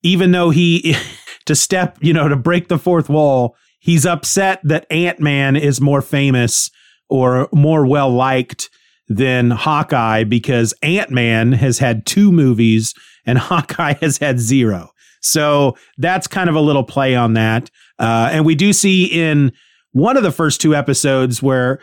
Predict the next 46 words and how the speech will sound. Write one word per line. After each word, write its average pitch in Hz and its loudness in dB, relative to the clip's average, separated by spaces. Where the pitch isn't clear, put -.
Kate 160 -2
and, 131 0
uh, 123 0
I 135 0
think 160 0
it's 147 0
the 139 -2
second 127 -2
episode, 120 -2
Kate 156 0
and 131 -2
Clint 139 0
are 127 0
walking 131 0
along 123 2
the 117 0
sidewalk 113 -2
in 113 0
New 113 0
York, 110 0
and 107 0
this 110 -2
little 110 0
kid 120 -4
goes, 120 -2
"Look, 269 -2
Mom, 240 2
a 233 2
superhero. 208 0
Can 180 -2
I 170 0
talk 214 -2
to 226 0
him?" 233 -2
And 139 0
Clint 190 -4
at 160 -2
first 165 -2
thinks 143 -2
that 131 -2
the 127 -4
kid 131 -2
is 120 -2
talking 123 0
about 110 0
him, 143 2